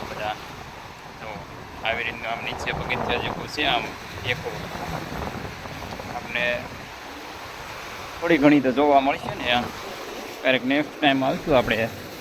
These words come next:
ત્યારે આખી ગુફા જોઈશું. તો જુઓ. જો આ ગુફા.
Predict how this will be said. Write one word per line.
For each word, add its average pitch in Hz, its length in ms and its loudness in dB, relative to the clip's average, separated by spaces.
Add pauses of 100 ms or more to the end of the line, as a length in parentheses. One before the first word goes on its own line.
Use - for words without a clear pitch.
(160)
ત્યારે 131 180 4
આખી 143 320 2
ગુફા 117 320 -2
જોઈશું. 113 320 -6 (1300)
તો 113 100 -4 (720)
જુઓ. 110 280 -4 (2000)
જો 113 100 -4 (140)
આ 104 80 4 (100)
ગુફા. 110 380 -4